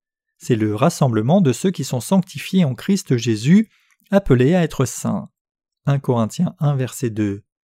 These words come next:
C'est l'assemblée de ceux qui croient la vérité qui dit que Jésus a lavé leurs péchés en étant baptisé, qu'il les a sauvés en portant ses péchés et prenant toute la condamnation à la croix, et qu'il est ressuscité des morts en devenant leur propre sauveur.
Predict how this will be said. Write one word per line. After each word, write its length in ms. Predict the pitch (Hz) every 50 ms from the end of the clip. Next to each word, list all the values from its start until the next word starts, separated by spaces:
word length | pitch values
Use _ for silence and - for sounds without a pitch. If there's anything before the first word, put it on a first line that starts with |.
| _ _ _ _ _ _ _
C'est 300 | _ - - 131 120 120
l'assemblée 520 | 110 113 113 110 - 127 117 117 135 196 202
de 100 | 156 127
ceux 180 | - - 131
qui 160 | 120 - 123 117
croient 220 | - - 147 180
la 120 | 185 143
vérité 480 | 117 117 120 113 117 107 - 170 196 214
qui 160 | - - 151
dit 220 | 131 120 143 185 190
que 160 | - 147 123
Jésus 400 | 110 117 113 110 120 151 185 170
a 40 | 139
lavé 240 | 131 117 117 147
leurs 180 | 147 135 107 -
péchés 300 | - - - - - 147
en 100 | 135 120
étant 240 | 110 104 - 113 101
baptisé, 600 | 104 104 - - 131 123 135 165 180 190 190 - _ _ _ _ _ _ _ _ _ _
qu'il 160 | - - 131
les 200 | 123 123 113 113
a 120 | 113 110 110
sauvés 400 | - - - 113 107 135 160 190
en 80 | 190
portant 320 | 170 - 151 - - 160 147
ses 160 | - - 147
péchés 480 | - 143 139 139 - - 175 202 220 - _ _ _ _ _ _ _ -
et 80 | 160 147
prenant 320 | - - 170 160 170 170
toute 240 | - - 226 180 -
la 100 | 175 156
condamnation 580 | - 151 139 135 135 127 127 - - - 160
à 40 | 139
la 120 | 117 104 101
croix, 400 | - - 147 147 165 180 180 _ _ _ _ _ _ _ _ _ _ -
et 80 | 180 160
qu'il 220 | - - 185 190
est 100 | 185 -
ressuscité 540 | 254 - - 214 185 - 196 180 - 202 196
des 160 | 156 143 135
morts 300 | 139 151 170 202 202 165
en 120 | 143 135
devenant 380 | 139 160 175 165 160 135 143 160
leur 160 | 185 202 -
propre 340 | - - 180 160 - - 135
sauveur. 720 | - - - 127 107 113 110 107 104 101 101 - _ _